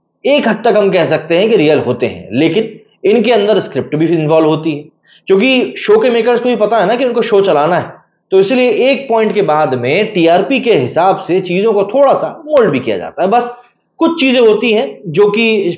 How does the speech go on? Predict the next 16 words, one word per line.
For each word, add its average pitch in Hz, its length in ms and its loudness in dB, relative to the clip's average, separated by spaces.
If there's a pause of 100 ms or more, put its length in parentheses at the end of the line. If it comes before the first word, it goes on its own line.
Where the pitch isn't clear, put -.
फिर 226 120 4
उसके 202 240 0
बाद 156 200 2
में 190 120 -2
सच्चाई 175 380 -2
के, 151 340 0
अ, 135 160 -2
करीब 131 340 0
रह 95 140 -6
जाती 95 300 -12
है। - 80 -20 (680)
शुरुआत 196 340 4
होती 208 240 2
है 214 240 -2 (880)
shooting 202 360 0
से। - 200 -14